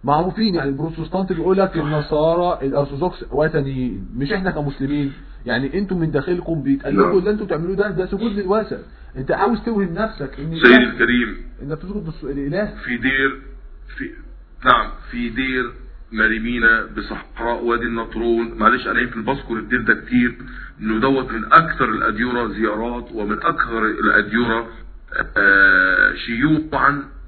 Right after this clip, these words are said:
Speaker 2: في ال-، في الوسط المسيحي الكنسي. آه،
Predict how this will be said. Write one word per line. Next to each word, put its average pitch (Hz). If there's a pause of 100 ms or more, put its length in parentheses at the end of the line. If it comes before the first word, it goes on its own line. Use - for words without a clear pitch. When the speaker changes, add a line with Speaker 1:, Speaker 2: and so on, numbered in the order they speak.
(160)
Speaker 2:
في -
ال-، 120
في 131
الوسط 135
المسيحي 113
الكنسي. - (680)
آه، 92